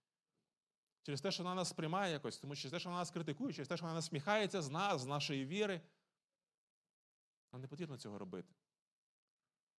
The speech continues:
Спочатку треба привести людину до Христа, неважливо, яку, в яку, яку, як вона буде пахнути, неважливо, як вона буде вдягнута, неважливо, як вона буде себе вести,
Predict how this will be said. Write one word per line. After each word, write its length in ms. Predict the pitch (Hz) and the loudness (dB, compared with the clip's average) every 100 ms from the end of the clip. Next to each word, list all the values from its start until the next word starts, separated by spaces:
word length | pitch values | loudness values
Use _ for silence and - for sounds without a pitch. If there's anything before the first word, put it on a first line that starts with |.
| _ _ _ - | _ _ _ -20
Спочатку 340 | - 160 165 | -6 -4 -4
треба 200 | 147 151 | -2 -2
привести 340 | 139 131 147 147 | -2 -4 -6 -6
людину 220 | 139 135 | -6 -6
до 80 | 131 | -6
Христа, 400 | 131 - 147 135 | -6 -6 -4 -4
неважливо, 400 | 120 117 143 143 | -4 -2 -2 -2
яку, 160 | 135 | -2
в 40 | 131 | -6
яку, 220 | 127 143 | -6 -6
яку, 260 | 135 160 | -4 -2
як 160 | 147 143 | 0 -2
вона 140 | 151 | -2
буде 180 | 143 143 | -2 -2
пахнути, 400 | 135 127 117 92 | 0 0 0 -4
неважливо, 220 | 113 110 | -8 -6
як 80 | 143 | -6
вона 120 | 151 | -6
буде 160 | 143 143 | -6 -6
вдягнута, 460 | 120 127 123 92 104 | 0 0 0 -4 -10
неважливо, 300 | 107 113 147 | -10 -6 -6
як 100 | 143 | -6
вона 140 | 147 | -6
буде 120 | 147 | -6
себе 180 | 139 147 | -4 -2
вести, 340 | 120 98 - | 0 -2 -4